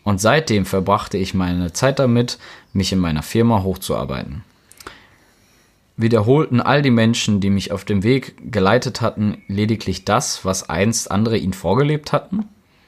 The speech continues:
Es war eigentlich keine schlechte Ratschläge, aber sie waren auch nicht besonders erfüllend.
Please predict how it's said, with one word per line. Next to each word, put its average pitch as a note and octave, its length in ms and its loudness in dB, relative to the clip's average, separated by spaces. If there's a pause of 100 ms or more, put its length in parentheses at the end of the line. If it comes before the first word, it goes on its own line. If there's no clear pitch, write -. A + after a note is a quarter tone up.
(360)
Es - 180 -4
war A2+ 100 2
eigentlich C3+ 400 0
keine A2+ 260 0
schlechte G2+ 760 -2
Ratschläge, F#2 600 -2
aber F2+ 200 -2
sie F2 180 -6
waren G2+ 260 0
auch - 200 -4
nicht G#2+ 220 -4
besonders F#2+ 400 -4
erfüllend. F#2 520 -6